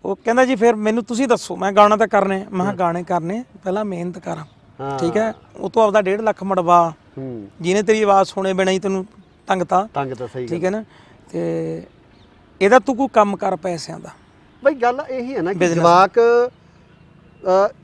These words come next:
Speaker 2: ਚੜ੍ਹਦੇ ਸੂਰਜ ਨੂੰ ਦੇਖ ਲੈਂਦੇ ਆ, ਪਰ ਉਹ
Speaker 1: ਬਿਲਕੁਲ।
Speaker 2: ਚੜ੍ਹਿਆ ਕਿੰਨਾ ਮੁਸ਼ਕਿਲਾਂ
Speaker 1: ਹਾਂ।
Speaker 2: ਚੋਂ ਆ, ਕਿਵੇਂ ਚੜ੍ਹਿਆ ਹੈ,
Speaker 1: ਹਾਂ।
Speaker 2: ਉਹ ਨਹੀਂ
Speaker 1: ਬਿਲਕੁਲ।
Speaker 2: ਦੇਖਦੇ।
Speaker 1: ਉਹਨੂੰ ਮੈਂ ਫਿਰ ਕ-, ਉਹ ਸੇਮ ਗੱਲ, ਮੈਂ ਉਹਨੂੰ, ਮੈਂ ਕਿਹਾ ਵੀ ਕੋਈ ਕੰਮ ਕਰ, ਬਿਜ਼ਨਸ ਤੋਰ ਇਹਨਾਂ ਪੈਸਿਆਂ ਨਾਲ।
Speaker 2: ਹੂੰ।
Speaker 1: ਇਹਨਾਂ ਚੋਂ ਕਮਾ, ਫਿਰ ਗਾਣੇ ਤੇ ਲਾ ਦੀ।
Speaker 2: ਹੂੰ।
Speaker 1: ਠੀਕ ਹੈ ਨਾ?
Speaker 2: ਹੂੰ।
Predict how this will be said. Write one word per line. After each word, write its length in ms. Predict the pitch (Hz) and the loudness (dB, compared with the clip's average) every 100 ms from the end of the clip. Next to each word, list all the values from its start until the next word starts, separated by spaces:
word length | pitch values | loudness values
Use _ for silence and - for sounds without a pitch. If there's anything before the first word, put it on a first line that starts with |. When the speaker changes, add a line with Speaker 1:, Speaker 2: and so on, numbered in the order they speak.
| _ _ | _ _
Speaker 2:
ਚੜ੍ਹਦੇ 380 | 226 254 277 320 | 4 4 4 -4
ਸੂਰਜ 360 | - 190 190 220 | -4 -8 -6 -6
ਨੂੰ 180 | 262 | -2
ਦੇਖ 240 | 180 170 170 | 2 2 2
ਲੈਂਦੇ 220 | 190 214 | 0 2
ਆ, 40 | |
ਪਰ 60 | 170 | 2
ਉਹ 60 | 233 | 2
Speaker 1:
ਬਿਲਕੁਲ। 180 | 277 - | 0 2
Speaker 2:
ਚੜ੍ਹਿਆ 320 | 202 277 311 | 6 8 6
ਕਿੰਨਾ 300 | 277 285 311 | 2 0 0
ਮੁਸ਼ਕਿਲਾਂ 440 | 220 - 202 202 | 0 0 4 6
Speaker 1:
ਹਾਂ। 100 | 196 | 6
Speaker 2:
ਚੋਂ 80 | 202 | 4
ਆ, 40 | |
ਕਿਵੇਂ 360 | 202 214 220 262 | 0 2 2 4
ਚੜ੍ਹਿਆ 320 | 220 226 233 | 4 8 8
ਹੈ, 60 | 170 | 6
Speaker 1:
ਹਾਂ। 120 | 151 - - _ _ _ - | 0 -16 -20 _ _ _ 4
Speaker 2:
ਉਹ 60 | 254 | 8
ਨਹੀਂ 100 | 294 | 8
Speaker 1:
ਬਿਲਕੁਲ। 140 | 160 | 6
Speaker 2:
ਦੇਖਦੇ। 300 | 110 104 95 - - _ _ | -2 -8 -14 -20 -20 _ _
Speaker 1:
ਉਹਨੂੰ 200 | 165 214 | -4 -2
ਮੈਂ 120 | 233 | -2
ਫਿਰ 120 | 208 220 | 0 -2
ਕ-, 340 | 202 196 196 | 0 -2 -2
ਉਹ 100 | 185 | -4
ਸੇਮ 280 | - 202 254 | -2 -2 4
ਗੱਲ, 240 | 240 220 226 | 2 2 -2
ਮੈਂ 180 | 190 202 | 2 2
ਉਹਨੂੰ, 380 | 226 202 196 | 2 -2 -4
ਮੈਂ 100 | 190 | -2
ਕਿਹਾ 120 | 196 214 | -2 -2
ਵੀ 100 | 226 | -2
ਕੋਈ 160 | 226 - | -6 0
ਕੰਮ 240 | 190 185 | 0 0
ਕਰ, 180 | - 196 | -6 -8
ਬਿਜ਼ਨਸ 320 | 185 185 196 | -4 -2 -2
ਤੋਰ 220 | 208 190 | 0 2
ਇਹਨਾਂ 180 | 170 190 | 2 0
ਪੈਸਿਆਂ 320 | 196 160 160 | 0 -2 -4
ਨਾਲ। 120 | 151 151 | -8 -10
Speaker 2:
ਹੂੰ। 340 | 147 139 117 92 - _ _ - | -8 -8 -8 -14 -20 _ _ 0
Speaker 1:
ਇਹਨਾਂ 240 | 208 247 | 4 6
ਚੋਂ 140 | 269 285 | 6 4
ਕਮਾ, 340 | 240 214 220 - - - _ - | 4 4 2 -2 -20 -20 _ -4
ਫਿਰ 240 | 202 240 | 4 6
ਗਾਣੇ 200 | 262 254 | 8 6
ਤੇ 80 | 247 | 6
ਲਾ 140 | 240 | 6
ਦੀ। 120 | 170 127 _ _ | 6 2 _ _
Speaker 2:
ਹੂੰ। 300 | 147 131 107 110 _ _ _ _ _ _ _ _ - | -8 -8 -10 -18 _ _ _ _ _ _ _ _ -12
Speaker 1:
ਠੀਕ 160 | 156 | -4
ਹੈ 60 | 190 | -2
ਨਾ? 80 | |
Speaker 2:
ਹੂੰ। 60 | 220 | -2